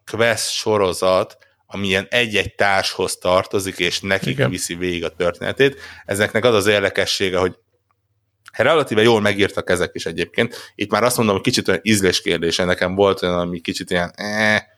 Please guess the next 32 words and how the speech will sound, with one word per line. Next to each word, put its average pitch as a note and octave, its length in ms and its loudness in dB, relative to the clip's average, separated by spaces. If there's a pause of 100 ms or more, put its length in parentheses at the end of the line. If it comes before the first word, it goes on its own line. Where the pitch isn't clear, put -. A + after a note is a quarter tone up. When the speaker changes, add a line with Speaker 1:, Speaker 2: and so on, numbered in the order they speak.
(120)
Speaker 1:
nyögvenyelős F2+ 640 0
volt. G#2+ 300 2 (880)
A G2+ 40 -4
másik G2 320 0
meg F2 160 -4
például E2 240 -2
nagyon E2+ 260 -2
tetszett. - 460 -2 (500)
Ö, F#2+ 340 2 (680)
ezek A#2 260 0
olyanok, C3 280 4
amiket A2 240 2
én A2 200 -2
tipikusan B2+ 520 0
például G#2 220 4
a G#2 40 4
játéknak G#2+ 400 0
a F#2 100 -4
végére G2 480 0
hagytam, G2 800 -2 (380)
főleg A#2 360 2
azért, G2+ 600 0
mert F2+ 580 -2 (460)
van A2 300 0
olyan G2 360 0
például, F#2+ 340 2
ami F2+ 380 -2
kilenc F#2 500 -2
egymást F#2+ 440 -2
követő F2+ 260 0
küldetésből F2+ 600 0
áll, G#2+ 220 0